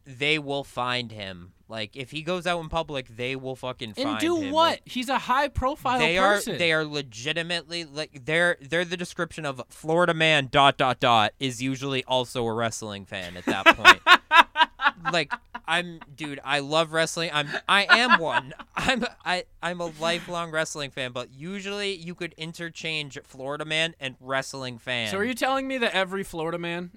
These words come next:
Speaker 2: is a wrestling fan?
Speaker 1: Most
Speaker 2: Not every
Speaker 1: likely.
Speaker 2: wrestling fan's
Speaker 1: Yeah.
Speaker 2: a Florida man, but every Florida man is a <laughs> wrestling fan.
Speaker 1: Most likely, yeah. That's where The Rock grew up.
Speaker 2: There, you've
Speaker 1: How
Speaker 2: heard
Speaker 1: could
Speaker 2: of
Speaker 1: you
Speaker 2: Venn
Speaker 1: not?
Speaker 2: diagrams. Then you've just heard of circles that have two things in 'em.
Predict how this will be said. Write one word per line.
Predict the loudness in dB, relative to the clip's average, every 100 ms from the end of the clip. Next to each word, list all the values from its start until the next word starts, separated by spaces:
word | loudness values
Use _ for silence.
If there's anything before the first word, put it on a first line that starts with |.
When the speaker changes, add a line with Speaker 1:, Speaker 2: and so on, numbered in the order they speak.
| -8
Speaker 2:
is | -8 -6
a |
wrestling | -4 -6 -6 -12
fan? | -10 -6 0
Speaker 1:
Most | 2 8
Speaker 2:
Not | 10
every | 10 8 4
Speaker 1:
likely. | 4
Speaker 2:
wrestling | 4 0 -6
fan's | -2 0
Speaker 1:
Yeah. | 2 0
Speaker 2:
a | -2
Florida | -2 -2
man, | -4 -6
but | -4 -2
every | -2 -2 -6
Florida | -4 -6 -4
man | -6 -8 -8
is | -10 -10
a |
<laughs> | -10
wrestling | -12 -10 -12 -16 -20
fan. | -20 -14
Speaker 1:
Most | -4 -2 -4 -2
likely, | -2 -2 -6 -4
yeah. | -2 -2
That's | -4 -10
where | -10
The | -8
Rock | -2 -2 -2
grew | -8 -12 -10
up. | -12 _ _ _
Speaker 2:
There, | -4 -4
you've | -4 -2
Speaker 1:
How | 0
Speaker 2:
heard | 2
Speaker 1:
could | 0
Speaker 2:
of |
Speaker 1:
you | 2
Speaker 2:
Venn | 2 4
Speaker 1:
not? | 6
Speaker 2:
diagrams. | 8 6 2 -2 -4 -6 -12 -16 _ -10
Then | -2 -2
you've | -2 -4
just | -4 -2
heard | -4
of | -4
circles | -8 -6 -6 -6 -12 -12 -10
that | -8
have | -6 -6 -8
two | -12 -10
things | -10 -12 -12
in | -14
'em. | -16